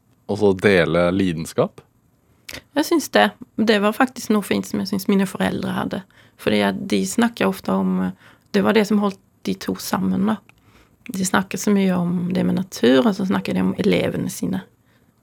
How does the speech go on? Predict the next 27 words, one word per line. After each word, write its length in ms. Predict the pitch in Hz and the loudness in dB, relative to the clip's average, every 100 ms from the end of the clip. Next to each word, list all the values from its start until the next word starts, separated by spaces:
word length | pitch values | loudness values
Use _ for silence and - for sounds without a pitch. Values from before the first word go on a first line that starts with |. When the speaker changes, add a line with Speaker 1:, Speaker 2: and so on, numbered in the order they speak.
| - | 0
Speaker 2:
hjemme, 400 | 190 180 190 180 | 2 4 4 2
da. 120 | 180 - _ _ | 0 -4 _ _
Speaker 1:
Ja. 60 | - | -4
Speaker 2:
Noen 160 | 190 185 | 0 4
ganger 160 | 185 | 4
kunne 180 | 185 190 180 | 2 0 0
jeg 260 | - 208 | -2 -4
bli 120 | 190 175 | -2 -2
sjalu 500 | - 180 180 180 180 | -4 -2 0 0 -4
til 120 | - 185 | -6 -2
og 20 | |
med, 140 | 190 185 | -2 0
for 80 | |
de 120 | 190 190 - - | 0 0 -4 -20
snakker 440 | - - 190 - - | -12 0 0 0 -6
så 180 | 180 180 180 190 | -2 -2 -2 -8
fint 440 | - - 160 - 165 | -4 0 0 0 -4
om, 260 | 175 170 - - | -6 -8 -12 -8
om 360 | - - - - | -6 -6 -8 -6
elevene, 520 | - 180 180 - - | 0 0 0 -4 -6
da. 100 | 180 - _ _ - - _ - | -6 -8 _ _ -20 -20 _ -10
De 80 | - | -4
var 120 | 180 | -2
veldig 260 | 180 185 175 | -2 -2 -2
engasjerte 560 | 170 170 - 180 - - | -4 -6 -6 -6 -6 -6
lærere. 380 | - - - 170 - _ _ _ _ _ _ _ _ _ _ _ _ _ _ 190 | -4 -4 -8 -12 -16 _ _ _ _ _ _ _ _ _ _ _ _ _ _ -2
Mm. 200 | 170 | -2